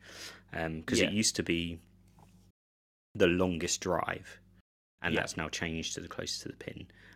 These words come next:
Speaker 1: I don't know if maybe I preferred the longest drive. I don't know.
Speaker 2: Yeah,
Speaker 1: But
Speaker 2: maybe.
Speaker 1: yeah, I mean, it was cool. It's just a bit of fun.
Speaker 2: Yeah. Um, we'll close this one off then, 'cause, um, there's not really much else to say to it.
Speaker 1: Yeah.
Speaker 2: Um,
Speaker 1: Who
Speaker 2: Brian
Speaker 1: won?
Speaker 2: Anger.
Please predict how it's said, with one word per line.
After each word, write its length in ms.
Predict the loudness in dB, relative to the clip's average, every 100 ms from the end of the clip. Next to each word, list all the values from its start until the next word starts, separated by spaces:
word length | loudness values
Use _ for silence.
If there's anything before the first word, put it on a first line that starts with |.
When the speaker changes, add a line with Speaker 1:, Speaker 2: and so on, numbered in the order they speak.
| -8
Speaker 1:
I 80 |
don't 180 | 0 2
know 80 | 0
if 120 | -4
maybe 200 | -4 -4
I 20 | -8
preferred 360 | -12 -8 -8
the 80 | -8
longest 340 | -10 -8 -10
drive. 420 | -10 -10 -10 -12 -18 -20 _ _ -20 -18 -16 -2
I 60 | 4
don't 160 | 6 8
know. 160 | 6 4
Speaker 2:
Yeah, 300 | 2 4 4
Speaker 1:
But 180 | 8 8
Speaker 2:
maybe. 140 | 10
Speaker 1:
yeah, 120 | 12
I 20 | 12
mean, 140 | 12
it 80 | 6
was 100 | 4
cool. 220 | 4 4
It's 100 | 4
just 120 | -6
a 20 | -8
bit 120 | -8
of 40 |
fun. 260 | -4 -4 -4 -10 -20 -20 _ _ _ _ _
Speaker 2:
Yeah. 220 | 2 2 2 -12 -20 -18 -6
Um, 460 | 4 4 4 -4 -8 _
we'll 120 | 0 2
close 240 | 4 4
this 140 | 2 0
one 120 | 0
off 120 | 2
then, 160 | 0 -2
'cause, 340 | -4 -4 -8 -2
um, 340 | 0 0 -4 -12 -18 _ _ _ -18 -12
there's 160 | -6
not 100 | -6 -6
really 120 | -6
much 240 | -6 -6
else 100 | -8
to 60 | -6
say 160 | -8 -8
to 140 | -6
it. 160 | -8 -8 -10 0
Speaker 1:
Yeah. 140 | 2
Speaker 2:
Um, 140 | 2
Speaker 1:
Who 60 | -2 -4
Speaker 2:
Brian 280 | 2 6 8
Speaker 1:
won? 180 | 6 2 -2
Speaker 2:
Anger. 480 | -2 0 -2 -4